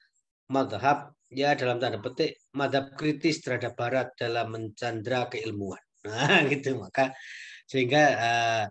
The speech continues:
di situ lalu saya berkenalan dengan, eh, yang diistilahkan oleh Syed Husin, Syed Husin Alatas namanya. Beliau adalah seorang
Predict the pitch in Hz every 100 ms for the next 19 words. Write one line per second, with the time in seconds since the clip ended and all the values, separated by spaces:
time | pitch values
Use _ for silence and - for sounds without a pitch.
0 | - _ 139 135 190 190 214 185 147 147
1 | 151 131 131 127 120 117 117 127 123 110
2 | 117 113 110 _ - _ _ _ _ -
3 | 117 123 127 120 120 117 117 127 127 120
4 | 117 135 - 110 147 135 127 123 _ _
5 | _ - 139 139 127 101 - _ _ _
6 | _ - 143 139 139 117 - 139 127 113
7 | 101 _ _ _ - 165 - 120 160 147
8 | 135 139 143 123 135 143 - 104 104 104
9 | 113 262 - _ _ _ _ _ _ _
10 | _ _ _ _ 120 120 127 120 117 117
11 | 113 113 110 104 110 113 104